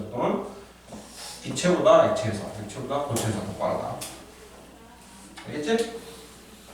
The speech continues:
자, <clears throat> 거기에 지금 그림으로 잘 나왔네. 와, 공기가 이렇게 눈에 보이면 얼마나 좋을까?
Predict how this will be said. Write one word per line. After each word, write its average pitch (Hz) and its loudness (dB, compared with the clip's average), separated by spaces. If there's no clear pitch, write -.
자, - 6
<clears throat> - 0
거기에 202 10
지금 - 2
그림으로 190 8
잘 107 2
나왔네. 101 4
와, - -6
공기가 196 4
이렇게 196 8
눈에 139 2
보이면 143 2
얼마나 123 4
좋을까? - -2